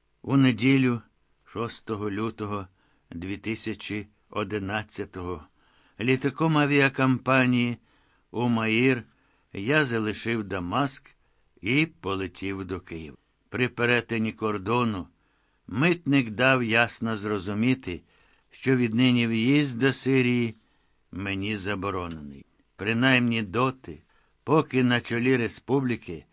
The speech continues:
залишатиметься Башар Асад і його партія відродження. Частина третя. На Зеландію. Початок авантюри.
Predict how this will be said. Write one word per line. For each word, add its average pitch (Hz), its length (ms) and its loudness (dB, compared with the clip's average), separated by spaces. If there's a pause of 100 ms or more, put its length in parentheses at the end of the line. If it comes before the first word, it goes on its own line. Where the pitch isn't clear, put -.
(240)
залишатиметься 113 1200 0 (500)
Башар 110 580 0
Асад 139 540 0 (460)
і 143 260 2
його 131 280 2
партія 101 760 -4 (360)
відродження. 87 720 -8 (280)
Частина 123 760 2
третя. 127 680 0 (520)
На 98 320 -2
Зеландію. 92 840 0 (360)
Початок 165 600 -2 (160)
авантюри. 107 720 -2